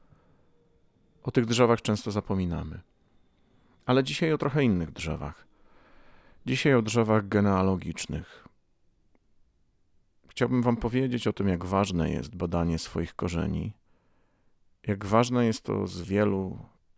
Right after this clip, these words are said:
stron i z wielu aspektów, z wielu powodów. W sobotę byłem na podwórku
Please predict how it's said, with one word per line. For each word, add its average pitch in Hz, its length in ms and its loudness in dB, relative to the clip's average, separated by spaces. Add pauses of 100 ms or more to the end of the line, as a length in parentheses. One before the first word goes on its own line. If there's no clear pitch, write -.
(160)
stron 90 560 -2
i 85 60 -2
z 82 100 -10
wielu 90 300 -4
aspektów, - 800 -10 (220)
z 90 80 -12
wielu 82 280 -2
powodów. 73 680 -8 (2500)
W - 60 -16
sobotę 139 300 2
byłem 151 200 4
na 135 80 0
podwórku 117 960 -2